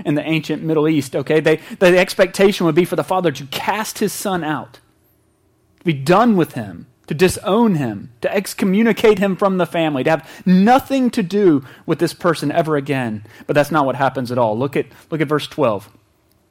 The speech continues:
Look at verse twelve. Something happens there, and we need, we need to notice. After asking for his share of the property that is coming to him, we're told that the father divided his property between them. Okay, that is extraordinary.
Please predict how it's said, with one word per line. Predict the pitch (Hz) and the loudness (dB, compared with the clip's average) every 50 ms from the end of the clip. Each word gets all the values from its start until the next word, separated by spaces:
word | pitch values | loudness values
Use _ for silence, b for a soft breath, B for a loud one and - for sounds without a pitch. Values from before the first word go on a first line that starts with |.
| _ _ _ _ _ _ _ _ _ _ | _ _ _ _ _ _ _ _ _ _
Look | _ _ - | _ _ -4
at | 143 127 | -2 0
verse | 160 151 - | 0 -2 -2
twelve. | - - 151 127 120 120 | -2 -2 0 0 0 0
Something | - 160 147 175 160 | -2 -2 -2 -2 -4
happens | 143 160 180 180 180 196 180 160 147 | 2 2 2 2 2 0 -4 -4 0
there, | - 170 165 160 160 147 B B B B B | 2 2 4 4 2 2 B B B B B
and | B 160 156 | B 0 0
we | 151 | 2
need, | 156 160 165 165 165 - _ _ | 2 2 2 0 0 -2 _ _
we | - 156 151 | -6 -4 -2
need | 160 165 160 | -2 -2 -2
to | 160 | -2
notice. | 156 151 139 127 117 110 107 - | -2 0 0 0 -2 -4 -6 -4
After | - 151 - - 156 | -4 -4 -2 -2 -4
asking | 95 139 170 185 185 - - 190 156 | 0 2 0 0 0 -4 -6 -8 -6
for | - 151 | -4 -4
his | 147 180 - | -4 -4 -4
share | - - 202 | 0 0 0
of | 202 196 | 2 0
the | 202 190 | -2 -6
property | - - 180 160 160 - 170 165 160 | 2 2 4 4 4 2 -2 -2 0
that | 160 | 0
is | 160 151 | -2 -4
coming | - - 160 151 143 135 | -4 -6 -4 -2 -2 -4
to | 135 147 | -2 -4
him, | 143 135 | -2 0
we're | 143 147 | 0 -2
told | 139 139 - 185 196 196 | -2 0 2 2 2 2
that | 180 180 156 | 2 0 -4
the | 151 | -4
father | - - 160 151 156 151 151 135 B B B B B | 0 2 2 2 4 2 0 -2 B B B B B
divided | 151 160 160 131 131 127 151 156 165 185 214 214 226 202 196 | 2 2 2 2 2 4 6 6 8 6 6 6 4 2 2
his | - - 196 175 - | 2 0 0 0 0
property | _ - - 185 170 175 170 - 165 165 156 147 147 B B B B _ - | _ 0 2 4 4 4 2 -2 -4 -4 -4 -4 -6 B B B B _ -6
between | 160 - - - 185 170 170 160 147 | -6 -6 -6 -4 -2 -2 0 0 -2
them. | 127 120 110 107 - | -2 -4 -4 -6 -8
Okay, | - 151 - 156 131 110 B B B B _ _ _ | -10 -4 -2 -2 -2 -2 B B B B _ _ _
that | 147 160 175 | 2 4 4
is | 190 202 175 | 4 4 2
extraordinary. | 185 185 - - - - - - 180 170 175 156 151 143 131 117 107 95 87 | 0 -4 -4 -14 -16 -14 -4 0 2 2 2 0 0 -2 -2 -2 -4 -8 -12